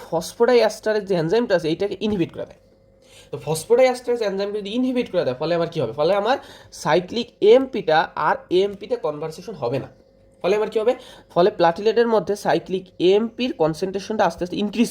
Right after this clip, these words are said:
করবে এবং সাইক্লিক এমপির কাজ ছিল আমার glycoprotein টু বি and থ্রি এ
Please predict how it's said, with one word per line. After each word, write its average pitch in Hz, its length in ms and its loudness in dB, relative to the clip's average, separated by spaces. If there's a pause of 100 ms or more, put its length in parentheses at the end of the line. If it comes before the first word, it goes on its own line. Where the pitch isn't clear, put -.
করবে - 160 -2 (480)
এবং 160 120 2 (160)
সাইক্লিক 165 560 -2 (140)
এমপির 247 380 -2
কাজ 190 100 2 (120)
ছিল 185 120 -2 (480)
আমার 160 140 0 (100)
glycoprotein 170 520 0 (180)
টু 240 100 -2 (140)
বি 240 120 0 (140)
and 190 100 0 (100)
থ্রি 214 120 -6 (120)
এ - 20 -10